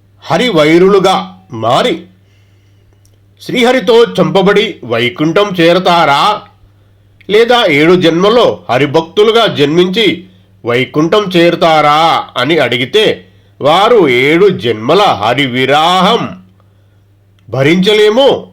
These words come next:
ఏడు జన్మల సుదీర్ఘ కాలం భరించలేము" అన్నారు. మనం మాత్రం మన కర్మభారాన్ని కొద్ది జన్మల్లోనే వదిలించుకోవద్దు. దీనికి మనం ఏం చేయాలి?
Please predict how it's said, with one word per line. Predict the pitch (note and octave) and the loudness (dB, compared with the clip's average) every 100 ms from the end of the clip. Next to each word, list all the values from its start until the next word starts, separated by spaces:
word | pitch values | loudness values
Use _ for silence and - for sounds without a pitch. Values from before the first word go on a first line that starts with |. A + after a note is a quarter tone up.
| - | -8
ఏడు | B2 C#3 C#3 | -2 0 0
జన్మల | A#2 B2 D3+ G#3 F#3 | -2 -2 0 0 0
సుదీర్ఘ | C#3 B2 D3+ F#3 | -2 -2 0 0
కాలం | F#3 D3+ F3 D3 | 0 0 0 0
భరించలేము" | B2+ B2+ D#3+ F3+ D#3+ D#3+ F#3 A3 - F3 | -2 -2 -2 -2 0 0 0 -2 -2 -4
అన్నారు. | G#3 F3 A2+ F#2+ F#2 _ _ _ _ _ _ - | -2 0 -2 -4 -14 _ _ _ _ _ _ -10
మనం | G#2 A#2+ C3 | -6 -4 0
మాత్రం | C#3 C#3+ F3+ G3 F#3 F#3 - _ B2+ | 0 0 -2 -2 -4 -10 -18 _ -2
మన | F3 | -2
కర్మభారాన్ని | G3 - A2+ A#2+ C#3+ C#3 C#3+ D#3+ F3+ A#3 A3 - | -2 -4 -4 -2 0 0 2 2 0 0 -2 -2
కొద్ది | - A#2+ F#2+ C#3 | -6 -10 -6 -6
జన్మల్లోనే | G#2+ A#2+ A2+ C#3+ E3 E3+ F#3+ A3+ F3 G2 - _ _ | -4 -4 -2 0 2 2 2 0 0 -4 -16 _ _
వదిలించుకోవద్దు. | A#2 B2+ B2+ F#3+ A3 F#3 F#3 F3+ F3 F3 C#3+ C3 G3+ F#3+ G2 - _ - | -2 -2 0 -2 -2 -4 0 2 4 2 0 2 4 2 0 -10 _ -10
దీనికి | A#2+ C#3+ D#3 E3+ | -4 -2 0 0
మనం | D3+ E3+ E3 - | 0 0 -2 -2
ఏం | D#3 G3 F#3+ | 0 0 0
చేయాలి? | G3+ G3 G3+ A3+ C4+ | 2 2 2 0 -4